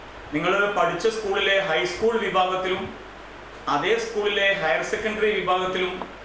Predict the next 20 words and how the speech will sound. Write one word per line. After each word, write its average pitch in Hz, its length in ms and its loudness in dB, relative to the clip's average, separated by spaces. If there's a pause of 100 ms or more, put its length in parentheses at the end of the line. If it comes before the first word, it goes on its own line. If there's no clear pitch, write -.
(460)
ഹെൽപ്പ് 185 360 0
ഡെസ്കുകൾ 214 640 2 (420)
സംവിധാനം 185 600 2
ഒരുക്കിയിട്ടുണ്ട്. 185 500 -2 (760)
അവിടെ 226 240 4
ചെന്ന് 220 300 2
നിങ്ങൾക്ക് 214 640 4 (280)
അവിടുത്തെ 214 380 2
അധ്യാപകരുടെയും 196 760 2
ജീവനക്കാരുടെയും 185 720 2
സഹായത്തോടു 170 520 0
കൂടി 175 380 -2 (520)
പ്ലസ് 196 200 0
വണ്ണിന് 208 220 2
അപേക്ഷിക്കാം. - 560 0 (720)
കൂ-, 233 220 4
കൂടാതെ 226 640 2 (140)
സർക്ക-, 180 600 0
അക്ഷയ 220 500 4
പോലുള്ള, 214 600 2